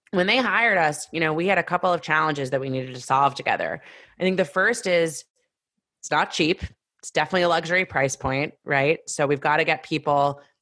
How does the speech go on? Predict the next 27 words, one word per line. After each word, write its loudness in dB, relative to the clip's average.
through 0
direct 0
to -6
consumer, 0
you -2
know, 2
believing -2
that 2
this -2
is -6
worth -4
the 0
investment -2
before -2
they 2
can, -6
like, -6
touch -2
it, -2
try 2
it, 0
smell 0
it, 0
you 0
know, 0
feel 2
it. 0